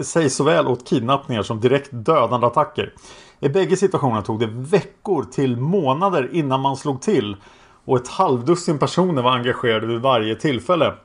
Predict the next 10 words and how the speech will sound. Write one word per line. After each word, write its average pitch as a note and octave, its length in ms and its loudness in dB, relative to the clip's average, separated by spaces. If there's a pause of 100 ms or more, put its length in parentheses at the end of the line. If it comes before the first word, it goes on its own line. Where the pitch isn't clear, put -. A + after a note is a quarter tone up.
(960)
Vid C3 240 0
attacken D#3 480 0
mot D#3 180 -2
Herrhausen, B2 1000 0 (380)
den A2+ 400 0
pratade B2 380 0
vi - 40 -4
faktiskt G2 180 -8
inte F#2+ 140 -4
om, G2 120 -2